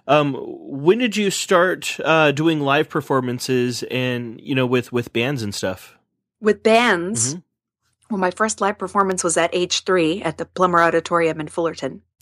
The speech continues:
Speaker 1: Okay.
Speaker 2: <laughs>
Speaker 1: <laughs> That's where my grandmother lives, in Fullerton.
Speaker 2: Oh, hi, Grandma. <laughs> Um, so, you know, I started training as a dancer when I was three.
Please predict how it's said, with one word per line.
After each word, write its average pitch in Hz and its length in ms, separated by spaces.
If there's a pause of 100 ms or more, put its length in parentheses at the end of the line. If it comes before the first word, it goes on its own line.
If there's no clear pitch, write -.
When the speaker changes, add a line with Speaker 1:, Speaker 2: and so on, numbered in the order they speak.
Speaker 1:
Okay. 311 240
Speaker 2:
<laughs> 285 140
Speaker 1:
<laughs> 247 1040
That's 156 160
where 156 100
my 139 100
grandmother 117 460
lives, 101 320
in 101 80
Fullerton. 104 480 (260)
Speaker 2:
Oh, 240 760
hi, 381 200 (100)
Grandma. 302 520 (640)
<laughs> 302 800 (640)
Um, 285 360 (100)
so, 294 460 (220)
you 247 200
know, 240 120
I 214 80
started 254 360
training 262 320
as 220 120
a 214 40
dancer 190 540
when 190 120
I 175 80
was 175 140
three. 139 340